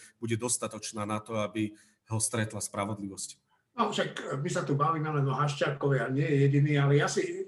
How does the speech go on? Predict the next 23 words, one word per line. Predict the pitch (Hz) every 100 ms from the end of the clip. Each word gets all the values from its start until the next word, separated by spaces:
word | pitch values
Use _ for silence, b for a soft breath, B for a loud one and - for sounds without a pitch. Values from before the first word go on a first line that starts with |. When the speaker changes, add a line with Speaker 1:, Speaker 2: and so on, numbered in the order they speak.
| -
Speaker 2:
ja |
si, | 143 160 143 - 135 139 139
Michal, | 143 147 139
nemyslím, | 151 - 151
že | 135 131
oni | 127 143 135
do | 139
tých | 139
kancelárií | 135 143 139 143 135 143 139 135
išli | 139 143 139 135 B B B -
hľadať, | 139 147 151 139
eh, | 113 - 110 104 -
dôkazy, | 135 120 151 160 147 147
aby | 139 139
ho | 143
mohli, | 139 139 147 131 -
eh, | - - 110 107 - - - - _
zadržať. | - 117 131 139 170 190 - b b b b _ _ -
Oni | 160 185
ho | 165
zadržali | 139 143 170 170 156 143 135 - - -
preto, | 139 139 160 175 175
že | - 135 123 127 -